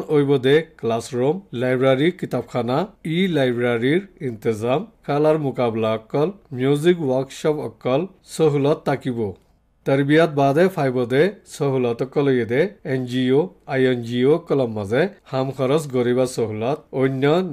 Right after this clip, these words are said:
নজোৱান উত্তম চালাহিয়াতত তৰবিয়তত উৰিবাৰ মৌকা যেৰে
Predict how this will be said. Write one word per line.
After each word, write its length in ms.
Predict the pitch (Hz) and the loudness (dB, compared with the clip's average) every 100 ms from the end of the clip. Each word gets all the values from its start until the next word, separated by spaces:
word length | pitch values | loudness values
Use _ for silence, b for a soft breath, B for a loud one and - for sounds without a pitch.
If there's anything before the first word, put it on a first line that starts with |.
| 127 | -2
নজোৱান 520 | 123 117 123 131 175 220 - | -2 0 2 2 2 -4 -6
উত্তম 360 | 135 - 139 151 175 - | -6 -2 0 0 -2 -8
চালাহিয়াতত 840 | 131 127 123 127 165 165 175 175 - | -4 0 0 0 0 0 0 0 0
তৰবিয়তত 680 | 135 120 113 120 117 127 151 - - | -2 -2 -2 0 0 0 -2 -2 -6
উৰিবাৰ 380 | 120 131 139 156 151 | -2 0 2 0 0
মৌকা 360 | 120 104 120 147 180 117 | -2 -2 -2 0 -2 -6
যেৰে 280 | 120 113 | -4 -2